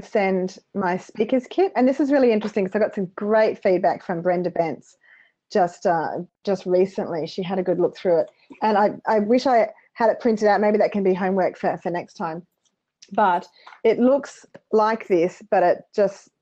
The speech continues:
has, um, you know, Kerry Phipps speaker service. No, I've got speaker's kit. But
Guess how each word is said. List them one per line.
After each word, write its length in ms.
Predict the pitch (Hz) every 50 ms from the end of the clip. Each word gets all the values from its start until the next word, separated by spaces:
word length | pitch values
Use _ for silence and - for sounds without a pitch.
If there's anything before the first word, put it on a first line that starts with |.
| _ _ _ -
has, 380 | 165 190 202 190 180 180 -
um, 380 | 196 180 175 165 156 160 160 - - _ _ -
you 160 | 185 196 208
know, 140 | 190 170 165
Kerry 240 | - 208 190 175
Phipps 220 | 175 - 185 - -
speaker 380 | - - 180 175 170 196 160
service. 460 | 156 151 - 170 160 160 165 180 175 -
No, 120 | 185 214 190
I've 140 | 175 185 -
got 140 | 175 - -
speaker's 480 | - - 170 160 - 185 160 156 - _ -
kit. 320 | - - 175 131 - - _ _ _ _ _ _ _ _ _ _ _
But 280 | 190 202 170 - -